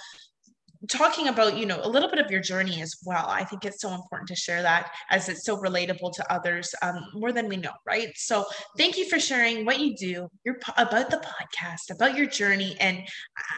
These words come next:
I'm so happy you were able to make it today. It has been an incredible conversation, and I cannot wait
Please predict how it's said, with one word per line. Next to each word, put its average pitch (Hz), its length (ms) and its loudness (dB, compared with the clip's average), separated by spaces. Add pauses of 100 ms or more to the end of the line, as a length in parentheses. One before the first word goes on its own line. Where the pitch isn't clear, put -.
I'm 262 200 8
so 269 180 4
happy 208 220 4
you 185 80 -2
were 180 60 0
able 175 240 -2
to 180 120 -6
make 175 200 -6
it 170 80 -8
today. 175 300 -6
It 180 200 -4
has 170 340 -4
been 170 200 -4 (140)
an 185 100 -2
incredible 208 560 0
conversation, 170 800 -6
and 175 200 -6
I 175 60 -6
cannot 320 580 8
wait 226 240 6